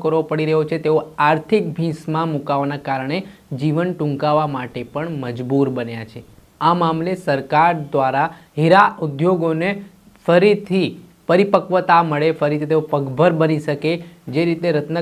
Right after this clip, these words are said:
કલાકારો પોતાનું જીવન ટૂંકાવી રહ્યા છે તે પ્રકારની ઘટના ના બને તે માટે ધ્યાન કેન્દ્રિત કરવું જોઈએ, પણ આ પ્રકારની કોઈ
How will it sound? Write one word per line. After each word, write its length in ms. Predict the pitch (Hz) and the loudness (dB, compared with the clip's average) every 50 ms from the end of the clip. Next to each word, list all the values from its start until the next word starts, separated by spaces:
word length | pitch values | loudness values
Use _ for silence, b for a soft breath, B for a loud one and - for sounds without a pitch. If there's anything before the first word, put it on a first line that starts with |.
| 165 - | -4 -4
કલાકારો 480 | 151 143 143 143 147 156 156 165 160 - | -2 -2 -2 -2 -2 -2 -4 -2 -2 -4
પોતાનું 340 | 156 156 165 165 170 160 139 - | -6 -4 -4 -4 -4 -4 -2 0
જીવન 280 | 156 160 190 202 202 180 | 2 2 2 2 2 2
ટૂંકાવી 420 | 185 180 165 170 175 180 175 170 | 2 0 2 2 2 2 4 2
રહ્યા 180 | 170 170 170 170 | 2 2 2 0
છે 80 | 185 180 - | -2 -4 -4
તે 140 | 165 165 160 165 | -4 -6 -4 -4
પ્રકારની 360 | 160 156 160 165 170 175 151 135 | -4 -4 -2 -2 -2 -4 -2 -2
ઘટના 400 | 156 139 147 - 175 180 185 190 180 | -4 -4 -4 -4 0 2 4 4 4
ના 140 | 175 170 165 | 4 2 2
બને 160 | 165 170 185 180 175 | 0 -2 -2 -2 -4
તે 60 | 170 160 160 | -4 -4 -4
માટે 180 | 156 156 185 190 B B B B _ - 127 | -4 -4 -6 -6 B B B B _ -8 -4
ધ્યાન 400 | 131 151 156 175 180 202 208 208 196 202 - | -2 2 4 4 4 4 4 2 0 0 2
કેન્દ્રિત 400 | 180 175 175 170 180 190 180 180 - | 2 2 2 2 2 2 2 2 2
કરવું 240 | 175 170 175 170 165 | 2 2 2 2 2
જોઈએ, 200 | 170 180 185 180 | 2 0 0 0
પણ 160 | - 175 156 - - 156 | -2 -4 -2 2 4 4
આ 60 | 165 165 165 | 4 4 2
પ્રકારની 420 | 160 151 - 151 151 156 165 170 165 - - | -4 -4 -4 -4 -6 -4 -6 -8 -10 -6 -2
કોઈ 260 | 160 160 170 180 190 | 0 0 0 0 -2